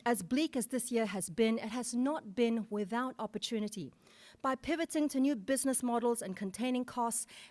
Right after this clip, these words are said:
M reits have managed to stay on track and prove their resilience even in these volatile times. reits that have been quick to capitalize on e-commerce, Industry four point oh,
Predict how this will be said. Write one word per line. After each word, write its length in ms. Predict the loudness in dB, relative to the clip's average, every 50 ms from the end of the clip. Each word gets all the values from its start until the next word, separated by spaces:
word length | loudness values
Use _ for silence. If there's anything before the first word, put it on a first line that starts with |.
| -8 _
M 180 | 2 4 4 4
reits 240 | 4 2 0 -2 -4
have 140 | -4 -2 0
managed 320 | 2 2 2 2 0 0
to 80 | -2 -4
stay 260 | -2 0 0 0 2 2
on 160 | 2 2 2
track 400 | 2 2 2 2 2 2 -2 -8 -16 -20 -20 -14 -6
and 160 | -4 -4 -4 -4
prove 360 | -4 0 0 0 0 0 0
their 120 | 0 0
resilience 560 | 2 0 2 2 2 4 4 2 2 0 -4 -8 -12 -20 _ _ -6
even 300 | -4 -2 -2 0 0 2
in 220 | 2 2 2 4
these 300 | 2 2 2 2 0 0
volatile 500 | 0 0 0 0 0 -2 -2 -4 -6 -6
times. 560 | -4 -4 -2 -2 -2 -2 -2 -4 -6 -10 -10 -12 _ _ _ -20 -20 -20 -20 -16 -6 -2
reits 220 | 0 0 0 0
that 100 | 0 0
have 80 | 2 2
been 160 | 2 2 2
quick 280 | 2 0 0 -2 0 -2
to 100 | -6 -6
capitalize 580 | -2 0 0 0 0 0 2 2 2 2 0
on 140 | 0 -2 -4 -4
e-commerce, 680 | -6 -6 -6 -4 -4 -2 -2 0 -2 -2 -4 -6 -6 -8 -10 -18 -20 -20 _ 0
Industry 420 | 2 2 4 2 0 0 -2 -2
four 180 | 0 0 -2 -2
point 260 | 0 -2 -2 -2 -2 -2
oh, 240 | -2 -2 0 -2 -4